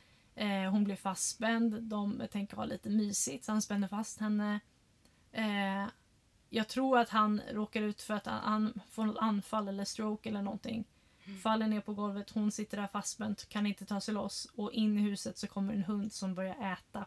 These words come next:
Speaker 1: på hennes man.
Speaker 2: Mm.
Speaker 1: Eller kille som, eh, ligger där. Och hon får ju se på när den här hunden festar på
Speaker 2: Mm.
Speaker 1: hennes pojkvän eller kille eller man eller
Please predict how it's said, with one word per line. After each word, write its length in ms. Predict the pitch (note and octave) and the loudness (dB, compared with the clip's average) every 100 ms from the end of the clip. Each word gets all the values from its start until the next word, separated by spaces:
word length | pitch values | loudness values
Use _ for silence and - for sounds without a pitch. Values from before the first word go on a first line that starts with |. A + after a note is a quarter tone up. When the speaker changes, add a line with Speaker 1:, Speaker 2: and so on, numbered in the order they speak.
| - | -10
Speaker 1:
på 260 | G#3 A3 G#3+ - _ _ _ _ _ - | -12 -8 -10 -12 _ _ _ _ _ -2
hennes 320 | G#3 F#3+ G#3+ | 0 2 6
man. 340 | A3+ - - - _ _ - | 6 6 -4 -12 _ _ -4
Speaker 2:
Mm. 340 | G3+ F#3+ F#3 F#3+ | -2 0 -2 -2
Speaker 1:
Eller 220 | G3 F#3+ | -4 -4
kille 440 | - G3+ A3 A3 | -4 -4 -4 -8
som, 360 | - G#3 G#3 A3 - - - - - _ - | -8 -4 -2 -4 -8 -20 -20 -20 -20 _ -8
eh, 340 | G#3 G3+ F#3+ | -4 -4 -2
ligger 280 | - G#3+ A#3 | -2 -2 -4
där. 180 | - - | -6 -2
Och 80 | G3 | 0
hon 100 | G#3 | 0
får 120 | G#3+ | 0
ju 140 | A3 A3 | 0 0
se 160 | G#3 | -4
på 300 | - B3+ A#3 - _ | -6 -8 -8 -12 _
när 460 | A#3+ G#3+ G#3 G#3 G#3+ | -4 -2 0 -2 -4
den 120 | G#3+ | -2
här 120 | G3+ F#3+ | -2 0
hunden 300 | G#3 G#3 G3 | 2 0 0
festar 560 | A3 - - - D#4+ - _ _ | -6 -8 -6 -6 -6 -12 _ _
på 320 | G3 F#3+ G#3+ - _ _ _ _ | -6 -6 -6 -12 _ _ _ _
Speaker 2:
Mm. 400 | A3+ G3+ F#3+ F#3+ - _ _ | -4 -4 -4 -8 -14 _ _
Speaker 1:
hennes 380 | G#3 G#3 A3 - | -4 -2 -2 -8
pojkvän 460 | - G#3+ - G3 G3 | -4 -6 -4 -4 -2
eller 120 | G3 | -4
kille 300 | - G#3+ A3 | -4 -4 0
eller 200 | A3+ - | -2 0
man 360 | A3 G3+ A#3 A3+ | 0 2 0 -2
eller 240 | A3 A3 | -4 -6